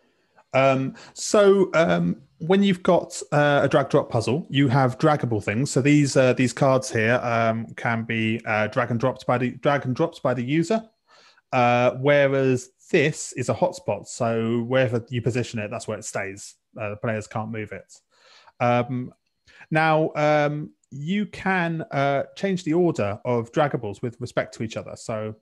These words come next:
uh, say I wanna make that ace of hearts above the, uh, the two of spade, of,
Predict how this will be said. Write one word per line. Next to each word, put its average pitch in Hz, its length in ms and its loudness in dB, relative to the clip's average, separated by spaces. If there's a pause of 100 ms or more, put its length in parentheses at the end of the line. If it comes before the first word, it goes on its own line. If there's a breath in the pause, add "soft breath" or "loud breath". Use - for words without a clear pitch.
uh, 120 180 -8
say 127 180 -2
I 123 40 0
wanna 123 180 -2
make 127 160 -8
that 120 140 -6
ace 123 180 -6
of 120 80 -6
hearts - 500 -6
above 143 420 -6
the, 135 320 -4
uh, 131 240 -6
the 135 100 -14
two 139 420 -8
of 131 200 -12
spade, 185 420 -8
of, 127 220 -8